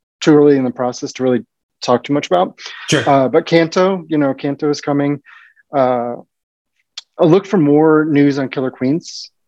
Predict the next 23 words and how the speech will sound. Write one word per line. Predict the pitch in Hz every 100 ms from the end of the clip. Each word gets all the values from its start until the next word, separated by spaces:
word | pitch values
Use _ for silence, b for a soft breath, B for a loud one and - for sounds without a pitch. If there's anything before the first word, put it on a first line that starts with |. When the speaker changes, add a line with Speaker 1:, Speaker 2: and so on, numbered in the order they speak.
| _ _ _ _ _ - -
Speaker 1:
Uh, | 131 -
again, | 143 139 135
we're | 135
a |
little | 131 135
early | 147 131 131
in | 123
the |
process, | 123 120 120 135 123
but, | - 117 120 -
uh, | 110 113 -
there's | 135 131
a | 131
lot | 123 123
of, | 110 - _ _ -
there's | 127
a | 120
couple | 139 135
really | 117 127 117
great, | 120 135 _ -
um, | 131 113 110 127 - _ _ _ - _ _ -
uh, | 143 - 123 139 - -
uh, | -